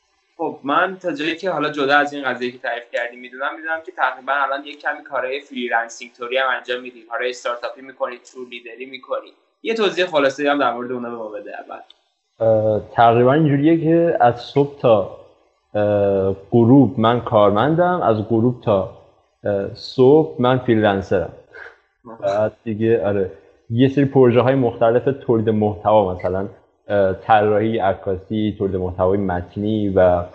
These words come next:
Speaker 2: بیشترم تو حوزهٔ سوشال مدیا، یعنی یه تیمی دارم تو حوزهٔ،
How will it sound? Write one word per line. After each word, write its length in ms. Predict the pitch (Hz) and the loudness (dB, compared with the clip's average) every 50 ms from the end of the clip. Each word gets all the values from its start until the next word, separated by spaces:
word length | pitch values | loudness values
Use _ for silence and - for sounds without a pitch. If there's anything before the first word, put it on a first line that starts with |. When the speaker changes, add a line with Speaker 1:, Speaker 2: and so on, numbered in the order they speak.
| - _ _ _ - | -20 _ _ _ -2
Speaker 2:
بیشترم 440 | 117 110 - - 131 131 135 143 | -2 0 2 4 4 6 6 4
تو 140 | 135 - 143 135 | 2 2 4 4
حوزهٔ 500 | 127 120 110 104 123 127 131 135 135 135 | 4 4 4 4 4 4 4 4 4 2
سوشال 440 | 135 - 117 110 101 - 110 104 | 2 2 2 2 2 2 2 2
مدیا، 580 | 104 104 104 98 104 104 107 107 101 90 87 - 92 | 2 0 0 0 2 4 4 4 4 2 0 -4 -6
یعنی 160 | 92 87 90 | -8 -6 -6
یه 180 | 92 95 104 107 | -4 -2 -2 -2
تیمی 320 | 104 - - 123 131 147 | -2 -4 -4 -2 0 2
دارم 400 | 135 139 139 135 135 135 135 135 | 2 4 4 6 4 4 2 0
تو 140 | 131 135 127 | -2 0 0
حوزهٔ، 520 | 110 107 98 98 104 104 110 113 113 110 | 0 2 2 2 2 4 4 6 4 4